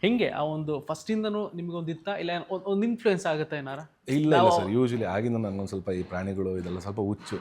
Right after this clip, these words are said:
Speaker 2: ಅಂದ್ರೆ ನನ್ಗೆ ನೇಚರ್ ಅನ್ನೋದೇ ಒಂದ್ ಸ್ವಲ್ಪ ನೆಮ್ಮದಿ. ನನ್ಗೆ ಈ ಸಿಟಿ ಲೈಫ್ಗಿಂತ ಅಲ್ಲಿ ಆ ಪ್ರಾಣಿ ಪಕ್ಷಿ ಸೌಂಡು, ಆಮೇಲೆ ಆ ಸ್ಮೆಲ್ಲು, ಇದೆಲ್ಲ ನಂಗೆ ತುಂಬಾ ಇಷ್ಟ. ಅದ್ರಲ್ಲೇ ಬದುಕ್ಬೇಕು. ಅವ್ ಇದು ಯಾವ್ದು ಸೌಂಡ್ ಗಿಜಿ ಗಿಜಿ ಗಿಜಿ ಅಂತ ಇರ್ತದೆ ಈ ಸಿಟಿ. ಆ ಪ್ರಾಣಿ ಪಕ್ಷಿಗಳು ಬೆಳಗ್ಗೆ ಎದ್ದಾಗ ಒಂಥರ ಏನೋ ಒಂಥರ ನೆಮ್ಮದಿ.
Speaker 1: ಹ್ಮ್.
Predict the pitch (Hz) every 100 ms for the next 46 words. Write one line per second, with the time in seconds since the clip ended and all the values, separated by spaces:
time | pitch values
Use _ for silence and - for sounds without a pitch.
0 | - 98 98 98 98 101 107 123 135 120
1 | 117 123 98 92 90 95 101 95 98 98
2 | 101 92 95 117 107 101 104 98 90 98
3 | 98 - _ _ 90 95 101 95 90 95
4 | 90 90 90 85 85 85 87 87 - 92
5 | 92 87 92 101 98 110 107 92 - -
6 | _ _ _ _ _ 95 95 104 98 92
7 | 87 87 87 85 87 90 98 92 101 92
8 | 90 92 92 90 95 92 90 87 87 85
9 | 82 87 90 - 98 104 123 120 117 113
10 | 107 107 104 120 123 107 101 107 110 110
11 | 98 92 101 101 85 _ _ _ - 139